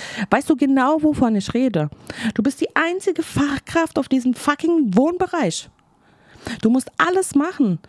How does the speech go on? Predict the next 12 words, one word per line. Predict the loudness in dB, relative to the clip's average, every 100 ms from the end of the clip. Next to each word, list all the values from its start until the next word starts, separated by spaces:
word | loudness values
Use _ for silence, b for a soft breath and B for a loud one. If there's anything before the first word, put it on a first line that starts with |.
| B B -2
Du | -2
hast | -2 -2
tausend | 0 0 2 2
Hilfskräfte, | 2 0 -4 -6 -2 -2 -2 -2 -2 -4 -4
die | -2
versuchen, | 0 0 0 2 0 0 -2 0
ums | 0 -2 -2
Überleben | -2 0 2 2 0 -2
zu | -4
kämpfen, | -4 0 0 0 0 0
die | 0
versuchen, | -2 0 0 2 0